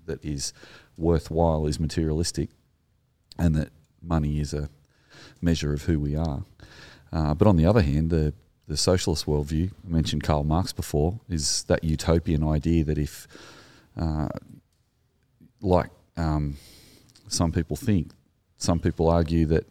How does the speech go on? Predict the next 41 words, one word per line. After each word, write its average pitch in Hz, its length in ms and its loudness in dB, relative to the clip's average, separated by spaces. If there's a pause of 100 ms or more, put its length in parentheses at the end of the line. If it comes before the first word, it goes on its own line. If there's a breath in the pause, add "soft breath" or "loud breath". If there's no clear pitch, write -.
unlike 82 460 0
what - 140 -6
the - 60 -4
Bible 80 280 2
teaches, 76 480 -4
that - 260 -4
we 76 140 -4
have, 73 420 -2 (760 soft breath)
uh, 76 180 -4
this 76 140 -6
problem 78 320 -2
called 76 220 -4
original 73 360 -2
sin. 82 400 -2 (220)
The, 80 280 -6 (220)
the 78 60 -20
problem 78 300 -2
for 76 420 -2 (1040 soft breath)
the 85 100 -6
Marxist 82 640 -2 (380)
theory 73 480 -2
is 73 140 -2
that - 160 -6
the 85 120 2
idea 80 320 4
is 78 160 0
that - 140 -4
it's - 220 -4
a - 40 -10
corrupted 82 500 -2
system 80 420 -4
of 71 120 -6
capitalism 76 520 -6
that's 73 160 -6
corrupted - 500 -2
people, 73 400 -6
and 78 200 0
they're 80 120 2
not 90 220 0
actually 73 320 -4
born 69 340 -6